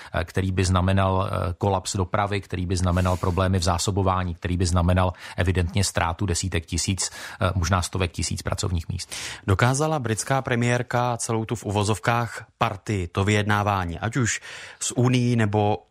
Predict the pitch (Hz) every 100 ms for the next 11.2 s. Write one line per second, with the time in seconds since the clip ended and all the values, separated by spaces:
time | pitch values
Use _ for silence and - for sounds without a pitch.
0 | _ _ 117 113 110 98 - 98 95 101
1 | - 113 101 104 104 104 104 107 101 117
2 | 107 - 101 104 104 - - 101 107 110
3 | 104 98 95 120 - _ _ _ - -
4 | - - - - _ _ _ - - -
5 | - - - 139 156 - 165 170 156 -
6 | 175 165 170 147 127 127 143 - 135 127
7 | 123 135 139 123 113 117 123 123 123 -
8 | - - 107 107 113 131 120 131 127 120
9 | 110 - 123 107 87 123 127 95 82 95
10 | 90 - 92 78 98 110 - 110 104 107
11 | 107 110